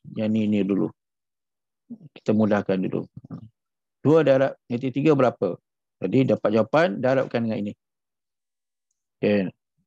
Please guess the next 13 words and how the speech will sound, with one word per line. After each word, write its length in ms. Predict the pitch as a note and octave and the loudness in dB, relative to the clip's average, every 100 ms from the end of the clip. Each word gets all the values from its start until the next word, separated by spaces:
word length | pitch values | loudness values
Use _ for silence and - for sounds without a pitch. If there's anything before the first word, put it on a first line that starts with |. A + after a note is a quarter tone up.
| _ - | _ 0
Dua 340 | D3 E3+ D#3+ D#3+ A3+ _ - | 4 4 4 0 -12 _ -2
darab 240 | C3 C#3+ | 0 2
negatif 320 | C#3 C3+ D3 - | -2 -2 -4 -2
tiga, 320 | D#3+ G3 B3 C4+ _ _ - | 2 4 4 2 _ _ -8
negatif 320 | A#2 A2+ A#2+ - | -6 -2 -4 0
enam. 680 | D3 D3+ B2+ A2 G2+ F#2+ - - | 2 2 2 0 -4 -10 -14 -10
Negatif 260 | G#2+ B2+ A#2+ | -4 0 2
enam 480 | C#3+ E3+ F3+ F#3 E3+ _ | 2 2 0 -4 -10 _
darab 340 | A2+ A2 A#2 | -4 0 0
negatif 400 | A#2 A2+ C3 C3 D3+ _ | 0 -2 0 0 0 _
dua. 320 | C3 G3+ C4+ - _ _ _ _ _ _ _ - - _ _ _ | 2 4 2 -2 _ _ _ _ _ _ _ -20 -20 _ _ _
Dapat 400 | G2 - - - - _ _ _ _ _ | -10 0 0 0 -8 _ _ _ _ _
berapa? 400 | C3+ G3+ A#3+ | 0 2 0